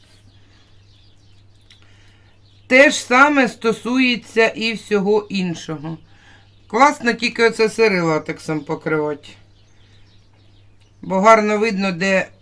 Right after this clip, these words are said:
пропустив учора. От вам і все.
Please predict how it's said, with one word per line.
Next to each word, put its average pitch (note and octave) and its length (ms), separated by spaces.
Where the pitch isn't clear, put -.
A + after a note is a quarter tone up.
пропустив F3+ 600
учора. C#3+ 500
От B3 260
вам B3+ 260
і B3+ 60
все. F#3 440